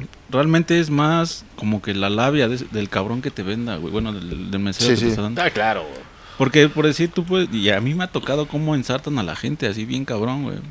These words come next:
Speaker 1: Porque es gente, güey,
Speaker 2: <laughs>
Speaker 1: vamos a ponerle como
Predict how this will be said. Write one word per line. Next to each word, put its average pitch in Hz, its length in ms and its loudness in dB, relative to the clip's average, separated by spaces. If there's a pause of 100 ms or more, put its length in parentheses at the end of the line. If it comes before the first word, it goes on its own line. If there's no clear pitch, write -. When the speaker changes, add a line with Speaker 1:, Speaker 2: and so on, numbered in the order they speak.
Speaker 1:
Porque 143 240 8
es 147 140 6
gente, 147 380 6
güey, 160 340 6 (120)
Speaker 2:
<laughs> - 800 -2
Speaker 1:
vamos 147 240 6
a 113 60 2
ponerle 113 380 0
como 98 340 -4